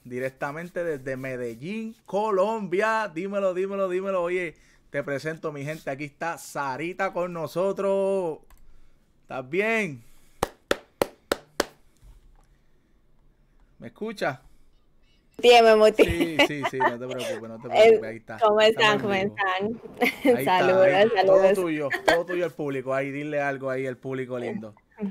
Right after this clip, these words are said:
Speaker 2: Nada, ¿cómo están? Yo la verdad soy muy mala pa' todas estas cosas, entonces, bueno, <laughs> trataré de hacer lo mejor
Speaker 1: No, no
Speaker 2: pa'
Speaker 1: te
Speaker 2: conversar
Speaker 1: preocupes.
Speaker 2: con ustedes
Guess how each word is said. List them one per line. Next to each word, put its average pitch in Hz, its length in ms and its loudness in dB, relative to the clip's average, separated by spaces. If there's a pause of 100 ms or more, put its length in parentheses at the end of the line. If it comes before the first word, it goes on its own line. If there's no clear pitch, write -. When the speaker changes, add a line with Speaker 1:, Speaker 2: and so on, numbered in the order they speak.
(160)
Speaker 2:
Nada, 202 760 6
¿cómo 226 160 4
están? 226 720 8
Yo 208 160 10
la 240 180 10
verdad 247 260 8
soy 226 160 6
muy 254 280 4
mala 262 300 6
pa' 220 180 6
todas 202 160 6
estas 247 260 4
cosas, 247 380 6
entonces, 202 720 6
bueno, 185 400 0
<laughs> 254 500 -2
trataré 190 440 4
de 185 40 6
hacer 185 220 4
lo 214 140 8
mejor 185 420 2 (480)
Speaker 1:
No, - 340 -14
no - 60 -10
Speaker 2:
pa' 214 80 6
Speaker 1:
te 214 80 4
Speaker 2:
conversar 220 460 8
Speaker 1:
preocupes. 202 120 -2 (100)
Speaker 2:
con 214 140 4
ustedes 190 680 2